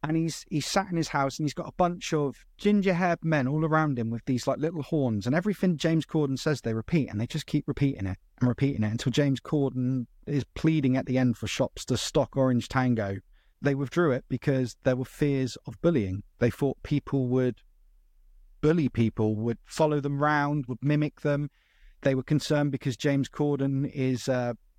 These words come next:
dare I say it, an overweight chap, that it would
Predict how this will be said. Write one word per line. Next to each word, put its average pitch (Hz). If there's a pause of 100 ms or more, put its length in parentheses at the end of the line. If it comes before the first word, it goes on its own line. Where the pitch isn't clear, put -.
(600)
dare 127
I 120
say 143
it, 143
an 135
overweight 131
chap, 156
that 117
it 139
would 131